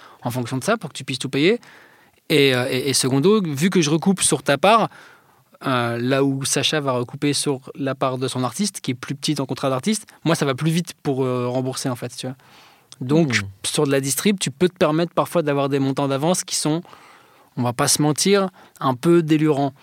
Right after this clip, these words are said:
Speaker 2: Ok.
Speaker 1: Tu
Speaker 2: Donc
Speaker 1: vois.
Speaker 2: c'est limite presque vous qui font, qui font
Speaker 1: Ah
Speaker 2: gonfler
Speaker 1: ouais, la,
Speaker 2: les
Speaker 1: la, l'infla-, ouais, ouais, ouais, c'est pas compl-, c'est pas complètement faux, hein. En distrib, t'as parfois des montants, c'est n'importe quoi, avec des mecs qui savent pas gérer la thune derrière et ça part en vrille dans tous les sens.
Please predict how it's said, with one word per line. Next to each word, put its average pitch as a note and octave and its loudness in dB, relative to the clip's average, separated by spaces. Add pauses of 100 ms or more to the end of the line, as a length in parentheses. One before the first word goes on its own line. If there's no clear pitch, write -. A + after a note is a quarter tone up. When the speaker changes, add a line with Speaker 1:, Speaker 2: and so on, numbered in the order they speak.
(380)
Speaker 2:
Ok. A2 0
Speaker 1:
Tu A2 2 (100)
Speaker 2:
Donc - - (160)
Speaker 1:
vois. C3 0
Speaker 2:
c'est - 2
limite C3+ 4
presque E3 2
vous C3+ 2
qui D3 -8
font, A#2 0
qui G#2 -10
font F#2+ -4 (120)
Speaker 1:
Ah B2 2
Speaker 2:
gonfler F3+ 6
Speaker 1:
ouais, A3 8
la, D#3 6
Speaker 2:
les D3 4
Speaker 1:
la, D3+ 4
l'infla-, D#3 2
ouais, C#3+ 0
ouais, A3 6
ouais, G3 4
c'est - 0
pas C#3+ 0
compl-, C3 -6
c'est - -8
pas D3+ 0
complètement D3 0
faux, F#3+ 2
hein. F#3 4
En D3 2
distrib, C3+ -2
t'as - 0
parfois C3+ 0
des B2+ 0
montants, C3 0
c'est A#2+ -2
n'importe B2+ -2
quoi, F#3+ 2
avec B2 -2
des B2 0
mecs C#3+ 2
qui - 0
savent - -4
pas B2+ 0
gérer A#2+ -2
la A#2+ -2
thune B2 -2
derrière D3+ -2
et A#2+ -4
ça A#2+ -8
part A#2 -6
en A#2 -6
vrille B2+ -4
dans A#2+ -4
tous B2 -10
les C#3 -4
sens. - -6